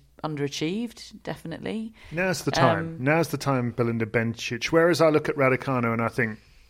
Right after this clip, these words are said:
Speaker 2: "Two years. Uh, ask me again in two years and I'll ju-, I'll give an opinion about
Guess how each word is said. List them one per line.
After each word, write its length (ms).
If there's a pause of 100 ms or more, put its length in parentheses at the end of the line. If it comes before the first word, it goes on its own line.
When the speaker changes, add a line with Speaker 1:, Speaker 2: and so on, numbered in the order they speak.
(180)
Speaker 2:
"Two 160
years. 500 (160)
Uh, 260
ask 280
me 100
again 220
in 100
two 200
years 360
and 100
I'll 120
ju-, 320
I'll 280 (100)
give 180
an 100
opinion 400
about 440